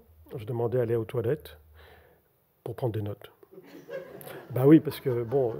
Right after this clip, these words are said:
je ne peux pas se souvenir de tout non plus. Et donc, euh, je notais rapidement des tas de choses, de manière, euh, et puis je revenais. Et il devait se dire que j'avais un peu une, une sorte de frénésie. Euh, bon,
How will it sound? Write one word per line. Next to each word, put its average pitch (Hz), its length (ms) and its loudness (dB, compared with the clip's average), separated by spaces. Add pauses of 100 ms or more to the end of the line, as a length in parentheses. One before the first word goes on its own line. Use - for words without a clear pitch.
(240)
je 113 80 -14
ne - 100 -18
peux 139 100 -2
pas - 100 6
se - 160 -2
souvenir 139 340 6
de 123 120 2
tout 151 200 2
non 120 120 4
plus. 190 340 4 (420)
Et 135 120 2
donc, 143 300 8
euh, 127 140 2
je 110 160 -4
notais 113 600 -2
rapidement 113 500 -6
des 107 120 -6
tas 113 140 -8
de 110 60 -8
choses, 160 340 -6
de 113 140 -10
manière, 113 340 -4
euh, - 1120 -18
et 120 200 2
puis 131 400 -6
je 113 120 -2
revenais. 104 400 -6 (1300)
Et 117 800 0 (840)
il 156 80 -8
devait 117 220 2
se - 80 -8
dire 120 320 2
que 127 120 -6
j'avais 113 240 -2
un 113 60 0
peu 139 220 -6
une, 107 320 -6
une 113 160 -14
sorte 123 220 -8
de 110 80 -8
frénésie. 113 680 -4
Euh, 110 160 -6
bon, 107 160 -12